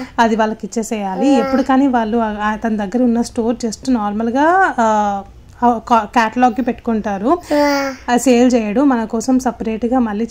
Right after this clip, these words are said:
చేసి వాళ్ళు ఇస్తారు. అయితే ఇక్కడ మేము ఆ పెండెంట్కి ఇక్కడ ఈ వైట్ పూసలు ఉన్నాయి చూడండి,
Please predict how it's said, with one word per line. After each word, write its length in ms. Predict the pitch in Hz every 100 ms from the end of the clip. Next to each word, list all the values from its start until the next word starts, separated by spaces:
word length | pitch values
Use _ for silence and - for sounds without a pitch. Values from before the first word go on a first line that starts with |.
| 220
చేసి 420 | 208 208 302 339
వాళ్ళు 300 | 262 220 202
ఇస్తారు. 640 | 190 - 202 190 240 370
అయితే 260 | 254 233 254
ఇక్కడ 280 | 254 226 220
మేము 300 | 214 208 214
ఆ 80 | 208
పెండెంట్కి 560 | - 202 208 214 -
ఇక్కడ 160 | 240 226
ఈ 180 | 208 202
వైట్ 340 | 196 190 -
పూసలు 220 | 233 226
ఉన్నాయి 280 | 208 202 196 208
చూడండి, 380 | 190 190 220